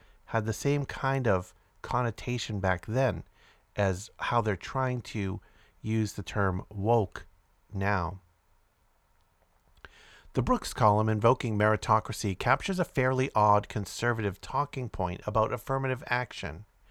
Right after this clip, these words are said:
and the Stevens column asserting that racial consciousness is clinging to past injustices and won't reckon with the post-racial present echoes the George W. Bush administration. The idea that openness to immigrants is a multicultural affront to American culture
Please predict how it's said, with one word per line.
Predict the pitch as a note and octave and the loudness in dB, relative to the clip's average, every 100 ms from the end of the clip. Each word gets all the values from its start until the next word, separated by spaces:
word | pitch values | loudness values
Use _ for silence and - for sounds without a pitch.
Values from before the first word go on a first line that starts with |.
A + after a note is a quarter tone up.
| - - - | -20 -20 -8
and | G#2 | -2
the | G#2 | -2
Stevens | - C#3+ D3+ C3 | 0 0 2 0
column | - G#2 G#2 G#2 | 2 2 2 0
asserting | - A#2+ A#2 G#2+ | 0 0 0 -2
that | - F#2+ | -4 -2
racial | A2+ - A2 | -2 -2 -6
consciousness | - A2 A#2 B2+ - F#2 - - - - | -2 -4 -2 -8 -6 -8 -8 -20 -20 -8
is | A2+ | -8
clinging | - - G3 F#3 B2+ | -8 -4 -2 0 -2
to | B2+ | -4
past | - B2 B2 - - | -2 0 0 -4 -6
injustices | G#2 F#2 A2 - - - E2+ - - - | -6 0 0 0 -8 -6 -6 -8 -20 -12
and | G#2 G2+ | -6 0
won't | C3 - | 0 2
reckon | A2 B2+ C3 G#2 | 2 2 0 -2
with | G2 | -2
the | G2 | -2
post-racial | - A2+ A2 - G#2+ - G2+ | 0 -2 -2 -2 -4 -2 -6
present | - A#2+ A2 D#2+ - - - - | -2 -2 -2 -10 -12 -20 -20 -8
echoes | C3+ F3+ D#3+ | -2 0 0
the | C#3+ | -2
George | C#3 C#3+ C3 A#2+ | 0 0 0 2
W. | B2+ C#3+ D3 | 2 4 0
Bush | A#2 F#2+ - | 0 0 -2
administration. | F2+ F#2 F2+ F2 - E2+ - - G#2+ _ - - - - - _ | -6 -4 -4 -6 -8 -10 -10 -12 -16 _ -20 -20 -20 -20 -20 _
The | F#2+ | -2
idea | F#2+ F#2 A2 | 0 2 2
that | G#2+ G2+ | 4 2
openness | A#2 A2 A2 G#2 G#2 | 2 2 2 0 -2
to | - A#2 | -2 0
immigrants | A2+ G#2+ G#2 G2 | 0 2 0 0
is | G2+ | -4
a | G#2+ | 0
multicultural | G2+ A2+ G#2 G2 - A#2+ - G#2 - | 2 2 0 0 2 2 2 -2 0
affront | G#2 - B2+ A#2+ A2 - | -4 -4 0 0 0 -8
to | - - | -6 -4
American | G2+ G#2 A#2 - G2 | 0 2 2 0 -6
culture | - B2 C3 - - | 0 0 0 -6 -8